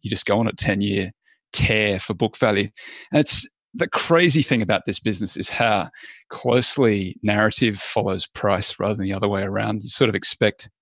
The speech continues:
price to follow the narrative, but it's never that way. All of the obituaries are written after the underperformance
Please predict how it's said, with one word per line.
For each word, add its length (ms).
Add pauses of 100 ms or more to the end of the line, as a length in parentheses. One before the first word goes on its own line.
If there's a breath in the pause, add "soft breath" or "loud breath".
(280)
price 240
to 80
follow 220
the 100
narrative, 260
but 80
it's 140
never 180
that 160
way. 240 (220)
All 160
of 80 (160)
the 160
obituaries 600
are 60
written 460 (140)
after 280
the 120
underperformance 760